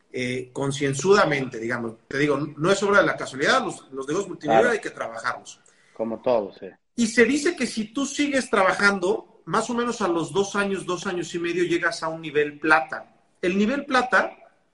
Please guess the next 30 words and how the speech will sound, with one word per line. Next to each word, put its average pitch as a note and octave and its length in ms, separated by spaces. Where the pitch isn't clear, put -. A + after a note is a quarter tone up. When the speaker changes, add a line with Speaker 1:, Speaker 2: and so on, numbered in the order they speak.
Speaker 1:
el D#3 120
Speaker 2:
Ujú. A#2+ 100
Speaker 1:
promedio G3 540
de G3 160
ganancia D#3+ 580
de F3 80
un F#3 120
nivel E3 380
plata D#3 420
en B2+ 160
doTERRA, C3 600
a B2 80
nivel D3 380
global, D#3 640
antes F3+ 480
de D3 100
quitar - 360
impuestos, D#3 760
depende C3+ 420
de B2 120
cada C#3 260
país, - 460
es G3+ 200
de, A3 80
de D#3 100
aproximadamente G3 800
dos D#3+ 280
mil G3 300
doscientos F3 720
dólares. B2 640